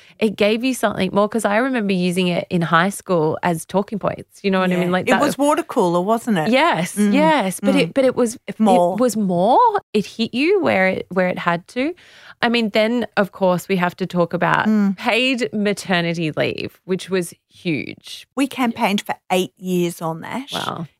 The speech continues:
Speaker 2: Every single year we did that. And it came about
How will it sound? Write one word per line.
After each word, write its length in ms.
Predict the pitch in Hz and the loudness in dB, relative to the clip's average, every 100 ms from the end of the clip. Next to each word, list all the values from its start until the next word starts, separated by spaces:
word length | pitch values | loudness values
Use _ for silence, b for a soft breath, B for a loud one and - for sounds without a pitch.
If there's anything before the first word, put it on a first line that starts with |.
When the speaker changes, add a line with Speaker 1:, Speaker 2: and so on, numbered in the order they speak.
| - | -2
Speaker 2:
Every 340 | 208 180 185 | 0 0 -6
single 420 | - 185 180 175 | -4 -6 -6 -6
year 280 | 170 160 156 | -6 -2 -2
we 180 | 147 139 | -2 -8
did 200 | 143 123 | -10 -14
that. 320 | - 87 254 - B B B _ | -12 -10 -10 -14 B B B _
And 180 | 214 214 | 2 4
it 80 | 208 | 0
came 320 | 226 294 294 | -2 0 0
about 400 | 214 202 180 | 0 2 2